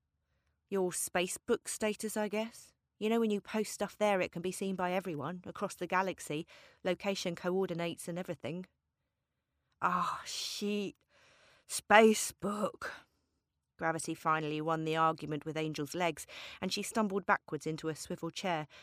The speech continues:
spinning around gracelessly while spilling coffee everywhere. "Yeah, well,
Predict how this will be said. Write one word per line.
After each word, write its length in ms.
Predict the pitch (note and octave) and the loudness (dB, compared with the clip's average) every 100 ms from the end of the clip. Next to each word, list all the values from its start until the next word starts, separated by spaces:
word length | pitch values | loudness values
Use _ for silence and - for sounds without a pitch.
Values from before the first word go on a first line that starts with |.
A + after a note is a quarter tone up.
| - | -18
spinning 400 | - - G3 F3+ | -6 -2 0 0
around 400 | F3 F3+ E3+ D#3 | 0 2 0 -2
gracelessly 720 | - E3+ F#3 - D3+ - C#3+ | -2 -2 -2 -6 -8 -6 -6
while 240 | C#3+ C#3+ D3 | -4 -6 -6
spilling 460 | - - E3 D3+ | -8 -6 -4 -4
coffee 360 | - F#3 - D3 | -6 -10 -8 -8
everywhere. 480 | E3+ D#3+ C#3+ C#3 D3 _ _ _ _ _ _ _ - - - - | -6 -6 -4 -6 -10 _ _ _ _ _ _ _ -20 -20 -20 -2
"Yeah, 320 | G#3 G3 F#3+ | 4 6 6
well, 420 | D#3+ A#2 A#2 C#3 | 4 0 -2 -8